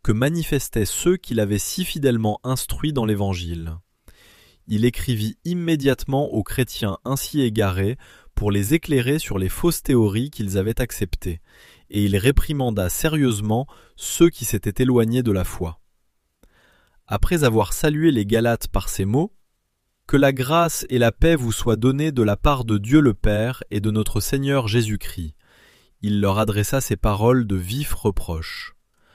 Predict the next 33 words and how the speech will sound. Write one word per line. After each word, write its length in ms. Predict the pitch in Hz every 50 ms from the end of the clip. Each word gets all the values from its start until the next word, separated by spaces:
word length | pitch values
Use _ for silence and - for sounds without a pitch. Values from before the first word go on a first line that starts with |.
| _ _ _ _ _ _ _ _ _ -
Je 200 | 101 101 123 143
m'étonne 540 | 160 175 175 - - 202 196 185 170 139 -
que 120 | - 117
vous 160 | 110 113 113
vous 140 | 110 113 117
détourniez 580 | 113 135 143 - - 143 131 135 139 147 151 147
si 260 | - - - - 165
promptement 800 | - - - - 220 202 175 - - 180 165 160 165 170 180 160
de 100 | 135 113
celui 400 | - - 135 127 127 139 156 156
qui 160 | - - 120
vous 220 | 110 107 107 101
a 60 | 113 -
appelé 540 | - - 139 - - 147 135 135 143 147
par 180 | - - 104 98
la 120 | 101 101
grâce 380 | 95 98 98 113 131 127 113 101
de 120 | 107 104
Christ, 560 | 98 - - - 107 92 - - - - - - - - - - - - - -
pour 180 | - - - -
passer 360 | - 135 - - - 170 165
à 80 | 147
un 260 | 117 107 104 104 110 127
autre 240 | 143 143 - -
évangile. 680 | 135 113 110 110 107 101 92 90 92 92 87 85 82 82 87 - _ _ _ _ - - - - _ - -
Non 260 | 104 107 113 110 110
pas 180 | - - 147 143
qu'il 240 | - - 113 104 101
y 120 | 104 120
ait 120 | 120 - 95
un 140 | 95 101
autre 220 | 120 127 - - -
évangile, 640 | 98 101 117 131 139 160 185 185 143 107 95 87